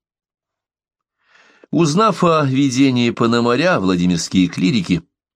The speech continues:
вскрыли гробницу Александра и обнаружили его нетленные мощи, верный признак святости. Летом тысяча триста восьмидесятого года строительство новых храмов велось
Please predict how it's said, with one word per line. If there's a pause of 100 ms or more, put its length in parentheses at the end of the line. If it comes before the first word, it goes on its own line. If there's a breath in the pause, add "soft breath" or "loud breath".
(460)
вскрыли
гробницу
Александра (460)
и
обнаружили
его
нетленные
мощи, (220)
верный
признак
святости. (1500 loud breath)
Летом
тысяча
триста
восьмидесятого
года
строительство
новых
храмов
велось